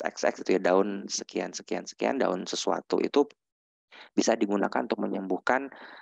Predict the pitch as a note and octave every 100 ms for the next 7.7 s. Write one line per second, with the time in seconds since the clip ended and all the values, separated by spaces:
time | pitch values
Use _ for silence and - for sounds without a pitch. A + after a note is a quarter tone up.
0 | _ - F#2 F#2 F#2 F#2 - - A2+ -
1 | G2+ G#2+ - G#2 - F2+ - G2 F2+ G2+
2 | F#2 A2 C3+ - - _ - A2 - A2
3 | G#2+ G#2 A2 G2 G2 C#3+ F3 - G#2 -
4 | - - G#2+ G2+ G2+ G2+ G2 G#2+ B2 -
5 | G2 G#2 A#2+ G2 F#2+ F#2+ - G#2+ G2+ F2+
6 | - - G2+ C#3 - - - _ - F#2+
7 | F#2+ - G#2 G#2 A#2 G#2